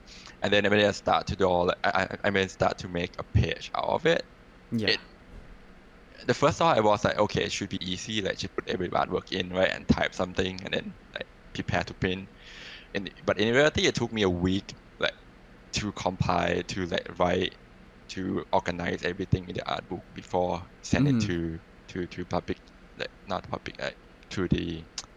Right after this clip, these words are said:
Speaker 1: what, what's the word, like, printing company to print it.
Speaker 2: Oh, the printing company. Oh, okay, okay, the
Speaker 1: Yeah,
Speaker 2: people
Speaker 1: yeah.
Speaker 2: who put it together physically.
Speaker 1: Ah, yeah, yeah, yeah, yeah.
Speaker 2: Publishing
Speaker 1: But
Speaker 2: company?
Speaker 1: I have, but, yeah, more or less like, like that, but it's,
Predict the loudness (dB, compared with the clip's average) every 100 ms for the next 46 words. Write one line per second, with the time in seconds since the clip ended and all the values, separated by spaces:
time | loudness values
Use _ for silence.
0 | -20 -6 -6 -4 -8 -8 -6 -6 -6 -8
1 | -10 -6 -6 -4 -2 -2 -4 -14 -16 -20
2 | -20 -20 -20 -20 -20 -14 -8 -6 -6 -6
3 | -8 -6 -6 -4 -4 -6 -14 -20 -2 2
4 | 4 4 2 0 -4 -6 -2 2 2 2
5 | 0 4 4 4 2 0 0 2 0 2
6 | 2 2 2 4 4 0 -2 -2 -4 -6
7 | -10 -12 -20 -20 -20 -20 -20 -20 -8 0
8 | 2 4 4 4 2 2 2 0 0 -2
9 | -2 -2 -2 -2 -2 -2 -4 -4 -2 -2
10 | -2 -2 -2 -2 -2 0 2 2 0 -2
11 | -6 -10 -2 -2 -2 -20 -20 -20 -20 -20
12 | -20 -20 -20 -6 -2 -2 -2 -10 2 4
13 | 4 2 0 0 0 0 0 0 0 -2
14 | 0 -4 -4 -6 -6 -8